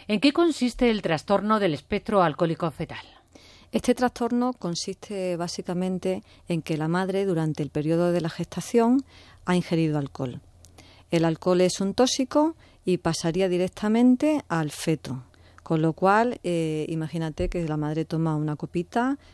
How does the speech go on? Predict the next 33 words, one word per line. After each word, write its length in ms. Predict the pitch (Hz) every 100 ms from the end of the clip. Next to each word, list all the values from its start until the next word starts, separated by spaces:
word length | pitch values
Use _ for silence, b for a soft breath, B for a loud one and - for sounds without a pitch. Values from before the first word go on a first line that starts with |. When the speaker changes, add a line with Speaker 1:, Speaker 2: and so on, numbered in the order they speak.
| -
Speaker 2:
que 120 | 156
para 260 | 147 143
ella 220 | 147 147 160
puede 200 | 165 165
ser 200 | - 170
pequeña, 400 | 170 208 214 165
pero 120 | 160
es 60 |
que 120 | - 180
esa 220 | - 180
cantidad 680 | 170 156 151 156 190 214 - -
exactamente 640 | 165 180 - 185 175 170
igual 260 | 175 208 214
pasa 320 | 185 180 170
al 100 | 156
feto, 380 | - 247 165 143 b b b b
que 200 | - 156
tiene, 800 | - 156 156 170 180 190 180 160
eh, 360 | - 151 151 147
pocos 240 | - 160 151
centímetros, 580 | 151 143 139 131 147 147
¿no? 200 | 226 - B B B B -
Eh, 460 | 165 156 156 151 151
el 120 | 170
problema 480 | 156 180 208 220 226
es 40 |
que 140 | - 220
muchas 280 | 214 214
veces 340 | 208 202 - 220
se 160 | 180
toma 300 | - 196 190
el 80 | 170
alcohol 520 | 156 147 - 190 208